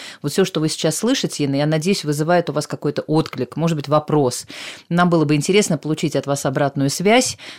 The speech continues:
мы будем, конечно же, на нее реагировать. Э, и мы уже поговорили о том, вот, что из себя Израиль представляет, как его можно почувствовать изнутри, что там за люди живут. Э,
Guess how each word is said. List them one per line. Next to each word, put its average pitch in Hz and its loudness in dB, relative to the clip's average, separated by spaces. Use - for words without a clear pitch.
мы 170 2
будем, 165 0
конечно 156 0
же, 139 -2
на 135 2
нее 139 2
реагировать. 147 2
Э, 147 4
и 175 4
мы 247 8
уже 240 6
поговорили 214 4
о 165 6
том, 190 2
вот, 160 0
что 208 4
из 175 2
себя 170 4
Израиль 160 2
представляет, 147 0
как 151 -6
его 156 2
можно 156 0
почувствовать 147 -4
изнутри, 165 2
что 180 0
там 160 2
за 156 2
люди 147 2
живут. 190 0
Э, 151 6